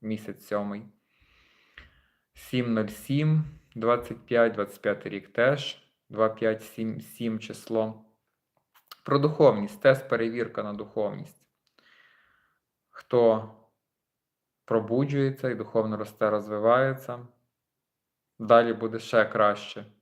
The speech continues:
чутися і все буде добре. Хто цього не робить, будуть дуже жорстко питати.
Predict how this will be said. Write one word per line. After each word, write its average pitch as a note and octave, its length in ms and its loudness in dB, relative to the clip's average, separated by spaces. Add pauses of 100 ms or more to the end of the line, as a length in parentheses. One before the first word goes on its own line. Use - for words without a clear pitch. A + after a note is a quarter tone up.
(160)
чутися B2 580 -6
і - 80 -10
все - 240 0
буде G#2 240 -4
добре. G#2 420 -6 (500)
Хто A#2+ 200 -2
цього A#2+ 320 0
не A2+ 160 2
робить, C3+ 500 0 (100)
будуть G#2+ 460 -8
дуже B2+ 420 -6 (240)
жорстко A2+ 600 2
питати. A2 680 2